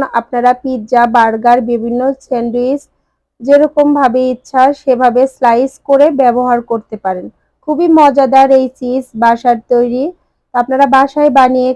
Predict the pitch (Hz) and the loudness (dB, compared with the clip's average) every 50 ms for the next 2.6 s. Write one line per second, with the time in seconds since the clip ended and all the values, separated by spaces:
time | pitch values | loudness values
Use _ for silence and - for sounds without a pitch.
0 | _ - 247 247 240 214 226 240 254 311 403 _ _ _ _ _ _ _ _ - | _ -6 -2 -2 -2 0 0 -2 -2 -2 -4 _ _ _ _ _ _ _ _ -2
1 | 294 294 294 240 247 262 254 226 214 220 240 254 294 320 311 - 269 262 262 285 | 0 0 2 4 2 2 2 2 0 -2 0 0 0 -2 -2 -2 -2 -2 -2 -4
2 | 277 - 294 277 277 262 247 226 208 - 208 - | -4 0 0 2 2 2 0 -2 -2 -4 -8 -10